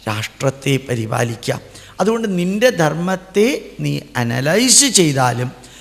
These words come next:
if you are evaluating your dharma, if you are analyzing your dharma, if you are justifying your dharma,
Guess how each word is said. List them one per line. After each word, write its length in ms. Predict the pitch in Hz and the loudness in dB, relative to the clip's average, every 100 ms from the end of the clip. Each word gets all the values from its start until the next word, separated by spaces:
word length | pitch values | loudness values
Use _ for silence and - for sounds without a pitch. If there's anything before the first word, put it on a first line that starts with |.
| - - 202 | -20 -4 0
if 80 | 233 233 | 0 0
you 80 | 226 214 | 4 4
are 80 | 202 165 | 4 0
evaluating 840 | 147 147 165 233 269 285 277 262 247 | 2 2 4 4 4 4 2 0 4
your 140 | 202 151 135 | 4 6 4
dharma, 300 | 123 123 123 - - - - - | 4 2 -2 -6 -18 -20 -10 -2
if 200 | 240 262 220 | 0 0 -2
you 80 | 214 190 | 2 4
are 100 | 165 143 | 2 0
analyzing 720 | 135 139 175 269 226 294 294 220 | 0 4 4 4 0 0 2 2
your 120 | 156 131 | 4 2
dharma, 280 | 123 127 123 - - - 214 | 2 2 -2 -6 -18 -6 -2
if 80 | 233 233 | -2 -2
you 80 | 220 190 | 0 2
are 100 | 160 117 | 0 -2
justifying 720 | 143 - 202 190 233 254 294 269 | -2 -2 -4 0 2 2 2 2
your 120 | 202 156 | 2 4
dharma, 300 | 143 131 131 | 2 2 0